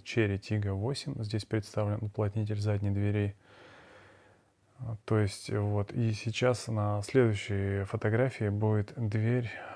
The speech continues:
а, задняя от Cherry Tiggo семь Pro.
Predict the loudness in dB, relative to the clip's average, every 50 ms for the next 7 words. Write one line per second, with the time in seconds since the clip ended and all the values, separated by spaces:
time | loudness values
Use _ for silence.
0 | -8 -4 -2 -2 0 0 0 -2 0 0 2 2 2 2 2 2 2 2 2 0
1 | -2 -4 -8 _ _ -20 -20 -20 -20 -20 _ -6 -4 -2 -2 -2 -4 -6 -12 -18
2 | -14 _ -4 -2 0 0 2 0 -2 -4 -4 -2 -2 0 0 0 0 0 -2 -4
3 | _ _ _ -14 -10 -4 -2 -2 -2 -2 -2 0 2 2 4 4 2 0